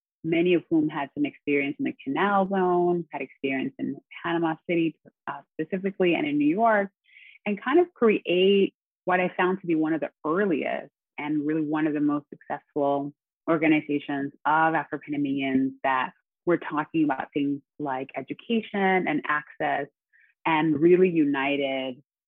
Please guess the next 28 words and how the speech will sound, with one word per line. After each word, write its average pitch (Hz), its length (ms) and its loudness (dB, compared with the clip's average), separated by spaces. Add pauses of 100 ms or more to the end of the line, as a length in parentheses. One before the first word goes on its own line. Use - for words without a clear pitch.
(320)
Afro-Panamanians, 143 1040 2
African-Americans 139 1200 -2
who 160 80 -4
were 135 300 -2 (120)
similarly 143 460 0
having 139 240 -2
these 131 180 -2
discussions - 640 -12
about - 280 -4
the 135 80 -2
need 131 320 -2
for 127 420 -4
equality 127 800 -4
and - 160 -12
access, - 500 -6 (160)
right? 135 240 -2
And 147 200 -2
so 143 280 2 (680)
one 180 340 4
of 180 160 0
the 143 480 2 (100)
things 180 300 2
that 156 80 2
I 131 220 2 (240)
found 147 260 0
in 143 160 0
looking 226 520 -4
at 143 220 -4